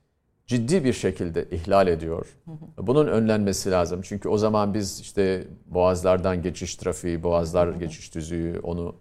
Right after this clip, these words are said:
Speaker 1: gözden geçiriyorduk, yeni önlemler alıyorduk. Çünkü çok, e, tanker işte, e, kazaları oldu. E, biz de, e,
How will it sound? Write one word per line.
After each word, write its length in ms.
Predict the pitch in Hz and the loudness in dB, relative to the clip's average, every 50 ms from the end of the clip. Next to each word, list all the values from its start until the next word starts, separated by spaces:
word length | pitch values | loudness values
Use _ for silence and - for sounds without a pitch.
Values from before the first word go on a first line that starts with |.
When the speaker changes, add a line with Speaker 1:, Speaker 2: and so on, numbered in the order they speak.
| - 82 85 85 | -14 -14 -10 -6
Speaker 1:
gözden 380 | 85 82 80 80 87 82 85 82 | -6 -4 -4 -2 -2 -2 -2 -4
geçiriyorduk, 640 | 82 80 - 87 85 85 85 82 82 82 82 - | -6 -6 -6 -6 -4 -2 -2 -2 -2 -6 -8 -6
yeni 180 | 85 85 85 85 | -6 -4 -2 -2
önlemler 460 | 82 85 85 82 82 80 80 82 85 | -2 -2 -2 -4 -4 -4 -2 -4 -2
alıyorduk. 460 | 82 80 82 85 82 80 90 87 98 - - | -2 -4 -4 -4 -4 -4 -4 -6 -8 -8 -8
Çünkü 320 | 87 87 82 - 92 - - - - - - - | -10 -8 -6 -6 -6 -6 -6 -6 -6 -6 -6 0
çok, 360 | - - 113 - - - - - _ - | 4 4 4 4 2 -8 -20 -20 _ -6
e, 60 | - 82 82 78 78 76 - 65 71 - - _ _ - | -2 0 0 0 0 -2 -4 -8 -10 -12 -14 _ _ -2
tanker 600 | - 90 90 87 - 98 92 87 85 - - - - _ _ - - | 0 0 0 0 2 2 2 2 2 0 -8 -18 -20 _ _ -20 -20
işte, 220 | - - - - 87 | -18 -8 -2 0 2
e, 420 | 87 87 - - - 85 87 87 90 | 2 0 0 -4 -6 -6 -6 -6 -6
kazaları 580 | - 90 82 85 87 82 85 82 85 85 90 | -4 -4 -2 2 2 2 2 2 0 -2 -2
oldu. 440 | 87 85 87 87 85 82 90 110 - - - _ _ _ _ _ _ _ _ - | -2 -2 -2 -2 -2 -2 -4 -4 -4 -6 -12 _ _ _ _ _ _ _ _ 0
E, 260 | 107 107 104 101 104 | 2 4 4 4 4
biz 200 | 135 147 127 117 | 2 0 2 6
de, 240 | 131 139 160 160 - - 117 113 113 113 | 6 6 6 6 2 0 0 2 2 0
e, 60 | 110 | 0